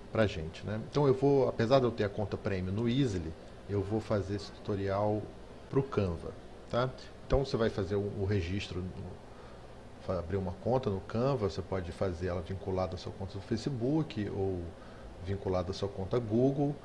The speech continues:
ou através de um e-mail qualquer que você tenha. Eu já tenho conta, minha conta é vinculada à minha conta Google,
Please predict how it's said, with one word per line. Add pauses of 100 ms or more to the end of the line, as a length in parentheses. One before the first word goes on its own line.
(200)
ou
através
de
um
e-mail
qualquer
que
você
tenha. (560)
Eu
já
tenho
conta, (240)
minha (100)
conta
é
vinculada
à
minha
conta
Google,